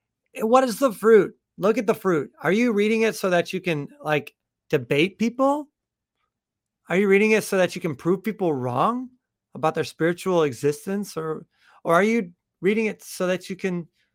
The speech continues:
be salt and light? Is it making you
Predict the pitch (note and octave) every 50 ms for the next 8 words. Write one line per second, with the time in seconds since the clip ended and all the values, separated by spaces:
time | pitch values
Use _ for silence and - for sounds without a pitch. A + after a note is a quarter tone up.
0 | _ _ _ _ _ _ _ B2 D3 F#3+ F#3 - - - G3 G#3 G3 F#3+ F3+ F3
1 | G3+ A#3+ B3+ - - - _ _ _ _ _ _ _ _ _ _ _ - F#3 F3+
2 | F#3+ A3+ G3+ - - - - - - D3 D#3+ G#3 A#3+ A#3+ - C4+ C4 A#3 E3+ A#2+
3 | - -